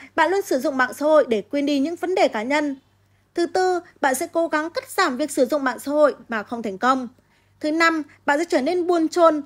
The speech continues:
hoặc gặp các vấn đề về rắc rối nếu bị cấm sử dụng mạng xã hội và điện thoại. Bạn sử dụng mạng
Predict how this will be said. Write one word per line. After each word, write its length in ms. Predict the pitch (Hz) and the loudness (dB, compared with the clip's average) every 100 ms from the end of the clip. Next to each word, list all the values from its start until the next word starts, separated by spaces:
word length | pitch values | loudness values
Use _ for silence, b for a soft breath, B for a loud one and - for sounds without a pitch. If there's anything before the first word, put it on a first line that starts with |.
| _ | _
hoặc 140 | 311 | -2
gặp 100 | 294 277 | -2 -2
các 140 | 370 | -4
vấn 200 | 294 277 | -2 0
đề 180 | 339 294 | 4 4
về 140 | 202 | 4
rắc 220 | 185 311 262 | -4 -8 0
rối 300 | 269 285 349 | 2 2 0
nếu 160 | 330 | -2
bị 140 | 359 302 | -4 -4
cấm 240 | - 349 | -2 -2
sử 140 | 440 | -2
dụng 180 | 262 240 | -2 -2
mạng 160 | 226 - | -4 -6
xã 120 | 277 | 0
hội 160 | 294 220 | 0 0
và 100 | 208 | -4
điện 160 | 202 | -8
thoại. 260 | 226 262 240 - _ _ _ _ _ - | 0 0 0 -8 _ _ _ _ _ -4
Bạn 160 | 285 | -2
sử 160 | 277 262 | -2 -2
dụng 200 | 302 269 | -2 -2
mạng 160 | 254 | -4